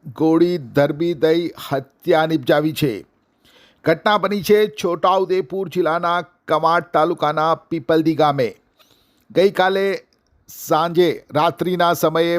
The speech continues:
પોણા દસ વાગ્યાની આસપાસ આ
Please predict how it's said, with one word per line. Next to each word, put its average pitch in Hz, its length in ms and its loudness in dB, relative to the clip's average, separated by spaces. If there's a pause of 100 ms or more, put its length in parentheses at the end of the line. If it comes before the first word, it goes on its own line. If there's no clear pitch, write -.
પોણા 160 320 0 (140)
દસ 160 280 0
વાગ્યાની 160 680 0 (220)
આસપાસ 160 680 0 (560)
આ 151 140 -4